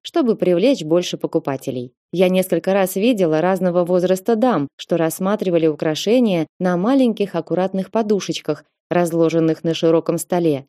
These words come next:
Чуть большей популярностью пользовался магазин с косметическими эликсирами, расфасованными в изящные фактурные флаконы.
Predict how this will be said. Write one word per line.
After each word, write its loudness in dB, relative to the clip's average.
Чуть 2
большей 0
популярностью 2
пользовался 0
магазин 2
с -18
косметическими 2
эликсирами, 0
расфасованными 0
в -2
изящные 0
фактурные -2
флаконы. -4